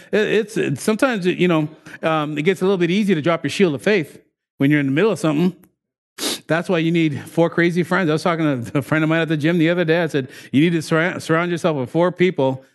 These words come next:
that's gonna pull you up when you can't move yourself," right? Sometimes you get so paralyzed with, with your situation, you can't move, and you need four crazy people that's gonna pull you up the side. Imagine the faith that that man that was paralyzed had to have.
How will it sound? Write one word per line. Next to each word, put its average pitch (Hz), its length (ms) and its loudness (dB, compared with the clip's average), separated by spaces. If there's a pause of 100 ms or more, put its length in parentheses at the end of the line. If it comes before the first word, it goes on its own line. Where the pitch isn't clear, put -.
that's 139 180 0
gonna 143 160 2
pull 180 280 2
you 175 240 2
up 156 480 -4 (160)
when 135 180 2
you 151 120 2
can't 170 300 0
move 156 240 0
yourself," 143 580 -2 (760)
right? 139 260 0
Sometimes 165 440 -2
you 165 80 0
get 156 160 0
so 160 140 0
paralyzed 160 640 0
with, 156 220 0
with 151 400 0 (220)
your 156 560 2
situation, 180 640 0
you 160 120 0
can't 175 280 0
move, 160 200 2
and 143 80 0
you 175 80 2
need 165 200 0
four 196 140 0
crazy 175 320 0
people 165 440 0 (140)
that's 151 160 0
gonna 151 160 0
pull 196 240 2
you 185 140 0
up 190 100 -6
the 151 80 -8
side. 180 220 0 (160)
Imagine 440 400 0
the 285 100 2
faith 254 420 -4 (600)
that 190 160 0
that 202 220 0
man 202 240 2
that 190 80 0
was 180 120 -2
paralyzed 185 560 2
had 170 180 0
to 135 60 -2
have. 123 540 -4